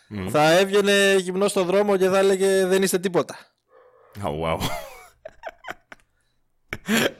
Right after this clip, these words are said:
Speaker 1: Έτσι, μου κάνει, μου κάνει απίστευτη εντύπωση. Έχεις δικη-, έχεις, ε...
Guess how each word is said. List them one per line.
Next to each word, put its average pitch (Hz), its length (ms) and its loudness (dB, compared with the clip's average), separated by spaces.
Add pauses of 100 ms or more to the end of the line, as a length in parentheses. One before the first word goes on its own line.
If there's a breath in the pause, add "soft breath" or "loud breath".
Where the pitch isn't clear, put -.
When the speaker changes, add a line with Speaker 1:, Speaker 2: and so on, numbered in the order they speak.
(840 loud breath)
Speaker 1:
Έτσι, 139 360 2
μου 104 120 -4
κάνει, 170 260 2
μου 123 160 -6
κάνει 147 220 4
απίστευτη 151 420 0
εντύπωση. 104 380 -2
Έχεις 160 240 0
δικη-, 151 240 -2
έχεις, 151 460 0
ε... 110 520 2